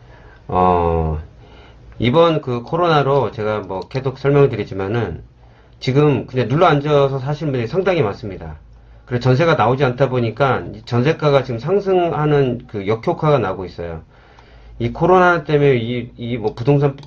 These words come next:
뭐 부동산도 이렇지만 이 모든 면에서 지금 다 문제가 되고 있습니다. 집 이사하시려는 분들은 조금 더 빨리 알아보시는 게 좋을 거예요. 왜냐면 집을 안 보여주고 안, 안 이사 가려고 해요. 뭐 이게 좀 잠잠해지려면 제 생각에는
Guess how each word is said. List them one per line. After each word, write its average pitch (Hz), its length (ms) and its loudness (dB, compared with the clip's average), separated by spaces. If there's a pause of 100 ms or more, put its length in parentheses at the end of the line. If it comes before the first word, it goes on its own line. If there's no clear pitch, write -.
(120)
뭐 110 200 -8
부동산도 147 420 2
이렇지만 120 460 -2
이 104 80 -6
모든 175 420 0
면에서 127 280 0
지금 104 180 -10
다 101 140 -6
문제가 107 480 -4 (180)
되고 98 200 -6
있습니다. 90 480 -8 (800)
집 131 220 -2
이사하시려는 156 600 0
분들은 127 640 2
조금 170 280 -6
더 117 160 -2
빨리 180 280 2
알아보시는 117 640 -2
게 107 100 -6
좋을 117 280 -8
거예요. 101 560 -4 (640)
왜냐면 131 500 2 (560)
집을 202 220 2
안 147 140 2
보여주고 165 580 2
안, 135 220 -2 (100)
안 190 140 0
이사 214 200 0
가려고 120 380 0
해요. 90 300 -12
뭐 120 280 -2 (260)
이게 175 300 0
좀 170 120 -4
잠잠해지려면 143 1120 2
제 120 140 -8
생각에는 131 760 -2